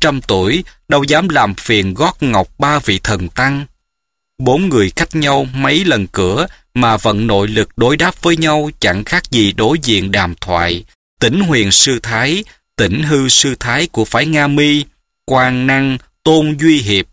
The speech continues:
Đường Văn Lượng, Thường Kính Chi của phái Không Đồng thì công lực thua kém, không dám mở miệng xen vào.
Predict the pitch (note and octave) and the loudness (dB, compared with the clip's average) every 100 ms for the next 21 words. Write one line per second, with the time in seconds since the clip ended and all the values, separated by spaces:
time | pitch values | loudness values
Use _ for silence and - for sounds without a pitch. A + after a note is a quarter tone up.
0 | - _ - B2 G#2+ F#2+ F2+ D3 C#3+ G#2+ | -20 _ -2 0 2 0 -2 -2 0 0
1 | F#2 F#2+ - _ _ - B2 A2 F#2 E2+ | 0 -2 -8 _ _ -2 2 2 0 -2
2 | D3 E3+ F3 D#3+ D#3 A#2 - D#3 - D3+ | -2 2 4 4 2 -2 -2 -2 -2 -2
3 | A2 G2 F#2 F#2 _ - - A#2 G#2 G2 | 0 0 -2 -8 _ -18 -6 0 2 0
4 | F#2+ - D#3 C3+ G#2 - _ _ - D#3 | -2 -2 0 2 0 -4 _ _ 0 0
5 | D3 C3 C3+ F3 G#3+ _ - D#3+ C#3+ E3+ | 2 -2 0 -2 -6 _ -2 0 0 0
6 | C3+ F#2+ C#3+ B2 F#2 F#2 - D3 B2 A#2 | 2 0 0 0 0 0 0 -2 0 0
7 | G2 F#2 | 2 -2